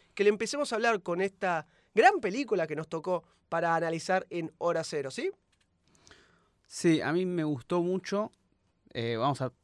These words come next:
Speaker 2: primero tratar de decir nuestras sensaciones sin spoiler,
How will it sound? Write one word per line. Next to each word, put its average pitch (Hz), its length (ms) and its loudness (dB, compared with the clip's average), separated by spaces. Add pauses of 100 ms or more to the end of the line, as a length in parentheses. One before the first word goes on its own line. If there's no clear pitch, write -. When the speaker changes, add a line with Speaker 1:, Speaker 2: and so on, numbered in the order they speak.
Speaker 2:
primero 120 280 -2
tratar 117 300 -2
de 104 400 -4 (140)
decir 120 220 -8 (120)
nuestras 117 240 -6
sensaciones 113 520 -6 (340)
sin 123 260 -4
spoiler, 160 600 2